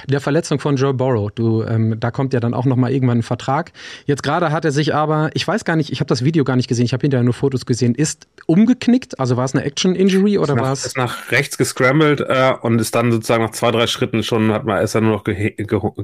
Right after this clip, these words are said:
Speaker 2: also fing an zu hinken auf dem anderen Bein und, äh, man merkt ihm die Schmerzen an, hat sich dann, äh,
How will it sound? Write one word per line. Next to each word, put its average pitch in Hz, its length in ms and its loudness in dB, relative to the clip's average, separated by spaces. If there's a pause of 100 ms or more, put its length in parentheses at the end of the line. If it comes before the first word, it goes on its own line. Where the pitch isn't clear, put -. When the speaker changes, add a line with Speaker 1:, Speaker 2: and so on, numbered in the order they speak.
Speaker 2:
also 98 280 -4 (300)
fing 123 180 -2
an 117 160 0
zu 113 260 2
hinken 98 460 -2
auf 98 80 -2
dem 104 140 -2
anderen 107 180 0
Bein 107 260 2
und, 104 220 0
äh, 104 300 -2 (320)
man 110 100 2
merkt 107 240 0
ihm 110 80 0
die 104 80 0
Schmerzen 104 440 -2
an, 113 280 0
hat 104 120 -4
sich - 120 -6
dann, 104 240 0
äh, 101 240 -2